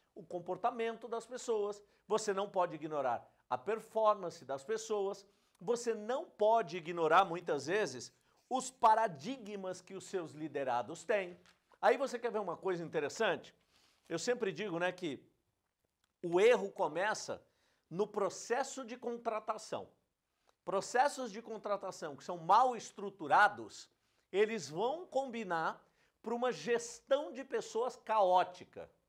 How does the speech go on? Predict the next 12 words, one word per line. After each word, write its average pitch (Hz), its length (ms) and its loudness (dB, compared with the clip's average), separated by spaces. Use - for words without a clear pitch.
Certamente 233 960 -2
a 196 60 -4
gestão 208 420 -6
de 254 80 -16
pessoas 226 580 -4
vai 214 240 4
se 247 140 -8
tornar 202 420 -4
um 220 80 -8
processo 202 520 -6
extremamente 240 840 -4
caótico. 139 580 2